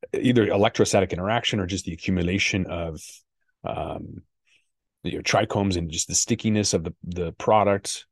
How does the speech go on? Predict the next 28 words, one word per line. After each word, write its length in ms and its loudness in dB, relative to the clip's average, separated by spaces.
um, 340 -14
is 140 -4
something 300 -4
that 200 -6
you're 100 -2
gonna 140 -2
want 300 -6
to 540 -6
be 140 4
aware 420 0
of. 280 -8
So 120 -4
this 180 4
is, 140 8
um, 380 2
the 100 -4
pre-roller, 1120 2
uh, 220 -2
machine 440 -2
that 120 0
I 100 0
saw. 440 0
And 80 -4
so 160 -6
they 160 -2
have 200 -4
several 360 -2
different, 680 -6